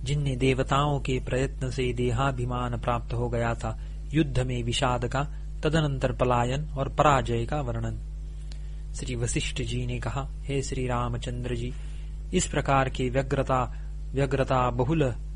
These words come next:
रणारंभ वाले अत्यंत क्रोध युक्त प्राणग्राही असुरों ने बड़ा भारी संग्राम सहसा आरंभ किया। उस युद्ध को देवताओं ने किसी समय एकमात्र वाग युद्ध से,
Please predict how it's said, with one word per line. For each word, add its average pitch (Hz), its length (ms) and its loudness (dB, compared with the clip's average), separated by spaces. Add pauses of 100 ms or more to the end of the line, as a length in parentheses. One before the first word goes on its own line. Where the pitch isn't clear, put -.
रणारंभ 131 840 4
वाले 127 440 2
अत्यंत 135 520 -2
क्रोध 127 380 0
युक्त 143 340 -2
प्राणग्राही 127 1000 2
असुरों 139 420 0
ने 127 140 -2
बड़ा 131 300 4
भारी 123 340 2
संग्राम 123 580 -2
सहसा 139 380 -2
आरंभ 123 640 -2
किया। 120 260 -4 (680)
उस 131 140 0
युद्ध 127 340 0
को 123 240 0
देवताओं 123 680 0
ने 127 180 -2
किसी 170 300 0
समय 131 300 -2
एकमात्र 131 760 -2
वाग 123 340 2
युद्ध 127 360 0
से, - 220 -2